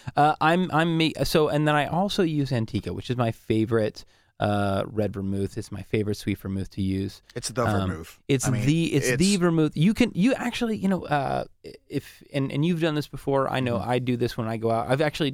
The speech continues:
Speaker 1: I, maybe we even have done this together. Antica can be done on its own. It is a
Speaker 2: Yeah.
Speaker 1: fortified wine that you can drink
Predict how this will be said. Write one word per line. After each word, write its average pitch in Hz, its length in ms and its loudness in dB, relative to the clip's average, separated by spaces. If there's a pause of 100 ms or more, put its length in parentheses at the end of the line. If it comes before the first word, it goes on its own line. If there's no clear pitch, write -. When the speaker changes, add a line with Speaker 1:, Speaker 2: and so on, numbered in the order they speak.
Speaker 1:
I, 139 240 -2
maybe 156 280 0
we 180 80 2
even 151 200 0
have 120 240 -2 (100)
done 120 160 0
this 113 140 -2
together. 104 320 -2 (1040)
Antica 175 380 2
can 131 180 0
be 117 100 2
done 104 320 0
on 110 100 2
its 104 140 -2
own. 90 220 -4 (560)
It 170 160 4
is 196 160 2
a 151 100 4
Speaker 2:
Yeah. 330 100 2
Speaker 1:
fortified 160 440 4
wine 123 380 2
that 107 100 -4
you 143 160 0
can 156 120 -2
drink 120 300 -2